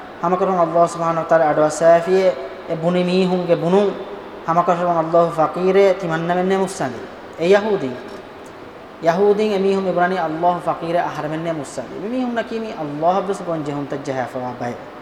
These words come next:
යහූදීන්. කමක් වෙස් තිමන් නැවෙන්නකි සමාවි දීනගේ අහලු වෙරනේ කියා දව අකුරි බය. අල්ලාහ් වෙස් මලාමයි කොෆති බය මෙමිහුන්නකි.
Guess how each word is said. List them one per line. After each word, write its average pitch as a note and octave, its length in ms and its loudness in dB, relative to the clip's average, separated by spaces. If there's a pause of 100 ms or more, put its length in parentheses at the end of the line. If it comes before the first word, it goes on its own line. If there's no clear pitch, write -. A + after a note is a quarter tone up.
(500)
යහූදීන්. D3 440 -2
කමක් F#3+ 240 -2
වෙස් G#3 160 2
තිමන් G3 180 -2
නැවෙන්නකි F3+ 600 -2 (220)
සමාවි F3 540 0
දීනගේ E3 380 -4
අහලු D#3 260 -4
වෙරනේ D3 280 0
කියා D#3+ 240 2
දව A#3+ 220 2
අකුරි D#3+ 300 2
බය. D3 200 2 (420)
අල්ලාහ් E3 440 2 (120)
වෙස් A3 260 -2
මලාමයි D3+ 440 0
කොෆති C3+ 420 -6
බය C#3+ 260 0
මෙමිහුන්නකි. C3 600 -4